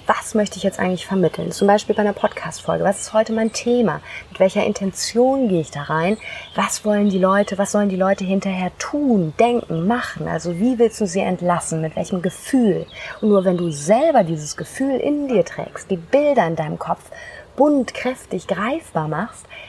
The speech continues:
dann kannst du sie auch über das Medium Podcast wunderbar transportieren. Und da darf man auch nicht vergessen, dass die Körpersprache zwar nicht gesehen wird, aber dass das eine Kombination aus allem ist. Das heißt, das, was du sagst, wie du es sagst,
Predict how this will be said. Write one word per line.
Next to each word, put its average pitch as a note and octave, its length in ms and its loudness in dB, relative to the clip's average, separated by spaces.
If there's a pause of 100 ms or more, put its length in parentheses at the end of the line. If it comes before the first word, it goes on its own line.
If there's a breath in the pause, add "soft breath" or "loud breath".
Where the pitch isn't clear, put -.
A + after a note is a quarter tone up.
(180 loud breath)
dann D4 280 0
kannst A#3 320 -2
du G#3 60 0
sie E3+ 240 -4
auch D4+ 320 4
über C4+ 160 4
das B3 160 4
Medium A3 400 -2
Podcast - 720 -6 (380 loud breath)
wunderbar B3 580 4
transportieren. D#3 800 -4 (500 loud breath)
Und F#3+ 160 0
da G#3+ 80 4
darf A3 180 0
man B3 100 0
auch C4 160 0
nicht C#4 160 -2
vergessen, A#3 480 0
dass G3 140 -2
die G3 80 -6
Körpersprache G#3 680 0
zwar F3 160 0
nicht E3+ 180 -4
gesehen G3 560 2
wird, D#3 320 0 (340 loud breath)
aber F3+ 180 2
dass G3 200 0
das G#3 180 -4
eine G#3+ 120 0
Kombination B3+ 1160 0
aus D#3+ 300 -6
allem D3+ 320 -4
ist. - 160 -8
Das - 180 -8
heißt, G#3+ 280 0 (480 loud breath)
das, G3+ 180 2
was E3+ 180 2
du F3 120 0
sagst, F3 840 -2 (400)
wie G3 300 4
du B3 120 2
es - 260 2
sagst, C#4 600 -4